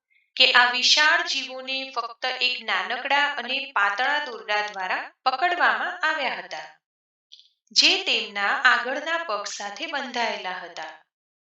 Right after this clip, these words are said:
કોઈ મોટી સાંકળો નથી, કોઈ પાંજરા નથી અને માત્ર એક નાનું અને પાતળું દોરડું. તે સ્વાભાવિક હતું કે હાથીઓ કોઈ પણ સમયે તેના બંધનમાંથી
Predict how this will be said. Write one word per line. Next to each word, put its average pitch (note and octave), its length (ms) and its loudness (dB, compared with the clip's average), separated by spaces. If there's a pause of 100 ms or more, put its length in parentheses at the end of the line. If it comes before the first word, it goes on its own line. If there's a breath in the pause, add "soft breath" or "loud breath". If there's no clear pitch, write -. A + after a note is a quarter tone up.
(440)
કોઈ F4+ 340 0
મોટી C#4+ 460 -2
સાંકળો A3+ 500 2
નથી, A#3+ 500 -6 (460)
કોઈ C#4+ 240 -2
પાંજરા A#3 500 2
નથી G#3+ 400 -6 (480)
અને C#4 260 4 (120)
માત્ર G3+ 440 2 (500)
એક E4 80 2 (120)
નાનું A#3+ 460 -2
અને A#3 260 -6
પાતળું G#3 480 -2 (360)
દોરડું. D4 500 -6 (920)
તે B3+ 80 -4
સ્વાભાવિક B3 800 2
હતું G#3+ 440 -6 (440)
કે D4 140 6
હાથીઓ C#4+ 580 2 (120)
કોઈ B3 340 -6
પણ E4+ 220 0
સમયે G#3 520 -2 (360)
તેના C#4 440 4
બંધનમાંથી A3+ 960 -4